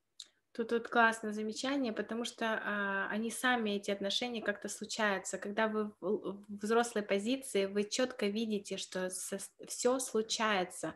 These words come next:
и что это ложная иллюзия, высокомерие и гордыня, что вы строите отношения, что вы решаете, расходиться или не расходиться, что вы должны принимать какие-то решения.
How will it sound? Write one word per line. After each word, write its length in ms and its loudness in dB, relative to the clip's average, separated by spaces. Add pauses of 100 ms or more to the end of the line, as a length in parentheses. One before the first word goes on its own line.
(400)
и 80 -2
что 200 4
это 640 4
ложная 720 6
иллюзия, 600 6
высокомерие 760 2
и 60 -8
гордыня, 520 2
что 260 -2
вы 480 4
строите 760 4
отношения, 920 0 (320)
что 240 0
вы 380 6
решаете, 840 6
расходиться 960 4
или 220 2
не 180 0
расходиться, 1000 2 (480)
что 300 4
вы 460 6
должны 560 4
принимать 580 2
какие-то 480 -4
решения. 840 -2